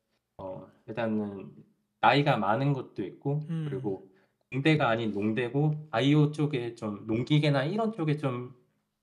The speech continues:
Speaker 1: 뭐 저희 학과가 어, 농기계도 배우고 에너지도 배우고 그다음 뭐 기계 쪽도 배우고
Speaker 2: 음.
Speaker 1: 전기전자도 배우고 좀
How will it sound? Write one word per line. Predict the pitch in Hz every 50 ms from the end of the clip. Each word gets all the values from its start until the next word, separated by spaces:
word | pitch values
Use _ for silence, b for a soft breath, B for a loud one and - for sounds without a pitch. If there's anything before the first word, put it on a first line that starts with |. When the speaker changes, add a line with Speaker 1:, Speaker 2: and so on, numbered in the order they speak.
| _ _ _ -
Speaker 1:
뭐 | - - - _ _ _
저희 | - - 135 143 175
학과가 | 262 - - 170 156 156 143 110 92 92 - _ _ _ _ _ _ _ _ _
어, | - - - _ -
농기계도 | 107 107 120 127 151 151 156 147 147 127
배우고 | - 120 120 120 117 - 139 139 139 143 147 151 - - - _ _ -
에너지도 | 113 110 117 110 120 120 107 110 104
배우고 | 107 104 107 107 - 147 156 175 165 156 -
그다음 | 101 104 98 92
뭐 | 98 95 92 - -
기계 | - 110 135 135
쪽도 | - - - - 107 -
배우고 | 104 104 104 104 - 156 165 160 156 - -
Speaker 2:
음. | 165 160 160 160 165 165
Speaker 1:
전기전자도 | 170 - - 127 117 110 104 104 113 107 107 101
배우고 | 107 101 98 104 113 110
좀 | - - 117 110 - -